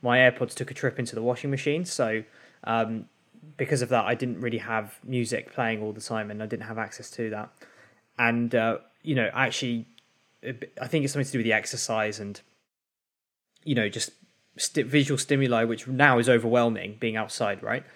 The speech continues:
Um, <laughs> being out in the world is, is quite, you know, in your face. And, um, actually just using those ten, fifteen minutes, whatever, however long your walk is, just without filling your head with thoughts from other people and actually letting your own thinking kind of come to the forefront.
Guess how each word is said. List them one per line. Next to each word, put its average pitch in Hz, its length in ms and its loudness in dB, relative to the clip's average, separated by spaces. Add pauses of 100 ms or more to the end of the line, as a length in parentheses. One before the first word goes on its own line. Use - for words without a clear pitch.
(440)
Um, 135 640 4 (120)
<laughs> - 140 -18
being 151 220 8
out 131 160 6
in 127 60 0
the 127 60 0
world 127 240 6
is, 117 140 0
is 120 140 -4
quite, 120 300 0
you 123 80 -6
know, 110 100 -4
in 110 120 -4
your 110 100 -4
face. 104 400 -4 (400)
And, 127 360 0
um, 127 280 4
actually 139 320 0
just 139 180 -4
using 135 240 2
those 127 140 2
ten, 127 200 -4
fifteen 120 320 -4
minutes, 117 320 -4
whatever, 110 240 -4
however 120 360 0
long 113 140 -2
your 107 100 -12
walk 120 280 -2
is, 110 220 -6 (200)
just - 160 -4
without 127 440 4 (1040)
filling 147 260 6
your 131 120 6
head 127 200 6
with 127 140 -4
thoughts 143 320 4
from 139 120 -2
other 135 180 2
people 147 400 2
and 139 120 2
actually 127 260 0
letting 127 240 2
your 127 160 2
own 131 120 0
thinking 151 420 0
kind 151 160 -2
of - 200 -6
come 135 200 -8
to 139 120 -6
the 120 100 0
forefront. 135 560 0